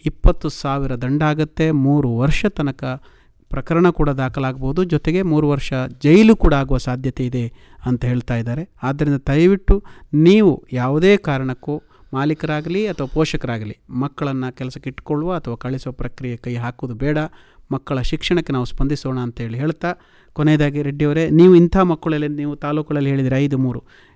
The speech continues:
ಅಂಥ ಮಕ್ಕಳನ್ನು ನಾವು ದಾಖಲಿಸಬೇಕು ಅಂತ ಹೇಳಿ ಆದರೆ ನಮ್ಮ ಸಾರ್ವಜನಿಕರು ಯಾರನ್ನ ಸಂಪರ್ಕಿಸ್ಬೋದು ಅನ್ನುವಂಥ ನಿಮ್ಮ ಕಚೇರಿಯ ನಂಬರನ್ನು ಹೇಳಿದರೆ ನಮ್ಮ ಸಾರ್ವಜನಿಕರಿಗೆ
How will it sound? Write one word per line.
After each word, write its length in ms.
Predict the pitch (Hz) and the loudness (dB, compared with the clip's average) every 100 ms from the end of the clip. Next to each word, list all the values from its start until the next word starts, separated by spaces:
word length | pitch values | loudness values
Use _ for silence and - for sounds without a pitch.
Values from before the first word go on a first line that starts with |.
| _ | _
ಅಂಥ 220 | - 160 | -10 -6
ಮಕ್ಕಳನ್ನು 400 | 147 143 147 151 | -6 -6 -4 -2
ನಾವು 220 | 147 131 123 | -2 -4 -4
ದಾಖಲಿಸಬೇಕು 600 | 147 165 156 - 131 131 | -2 -2 -4 -6 -8 -8
ಅಂತ 140 | 123 | -8
ಹೇಳಿ 140 | 127 | -8
ಆದರೆ 540 | 123 127 156 - - _ - | -6 -6 -8 -10 -20 _ -6
ನಮ್ಮ 500 | 131 156 214 160 - _ - | -2 2 2 0 -4 _ -2
ಸಾರ್ವಜನಿಕರು 800 | 127 156 196 175 147 - 131 127 - | 0 2 2 0 -4 -8 -14 -16 -10
ಯಾರನ್ನ 340 | 131 147 180 | -8 -4 -4
ಸಂಪರ್ಕಿಸ್ಬೋದು 1000 | 175 143 143 139 139 - 131 127 127 - - | -2 -4 -4 -6 -6 -8 -8 -6 -8 -10 -8
ಅನ್ನುವಂಥ 360 | 127 123 117 117 120 - _ _ 139 | -4 -4 -6 -8 -10 -14 _ _ -6
ನಿಮ್ಮ 240 | 131 120 | -2 -2
ಕಚೇರಿಯ 540 | - - 170 170 170 170 - | -4 -2 2 2 2 -4 -6
ನಂಬರನ್ನು 440 | 139 156 165 151 135 | -6 -4 -2 -4 -4
ಹೇಳಿದರೆ 320 | 131 135 156 | -4 -4 0
ನಮ್ಮ 200 | 139 120 | 0 0
ಸಾರ್ವಜನಿಕರಿಗೆ 800 | - 117 120 120 - 120 123 | -2 -4 -4 -4 -4 -8 -8